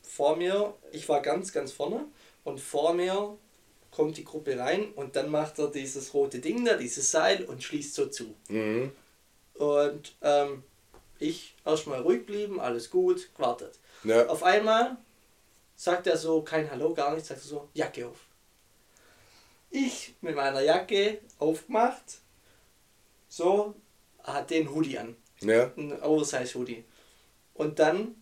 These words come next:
Speaker 1: sagt er so, „Was ist das?“ Andere Jungs, „Jacke auf.“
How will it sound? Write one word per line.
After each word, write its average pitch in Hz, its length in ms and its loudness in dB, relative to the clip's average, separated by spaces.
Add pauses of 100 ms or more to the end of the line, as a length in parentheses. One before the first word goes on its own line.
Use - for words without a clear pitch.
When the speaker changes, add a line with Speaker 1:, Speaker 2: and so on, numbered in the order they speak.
(400)
Speaker 1:
sagt - 300 -8
er 139 40 -6
so, 131 360 -4 (180)
„Was 139 160 -6
ist 170 220 0
das?“ - 300 -8 (380)
Andere 175 280 4
Jungs, 123 420 -4
„Jacke 156 400 4
auf.“ - 240 -8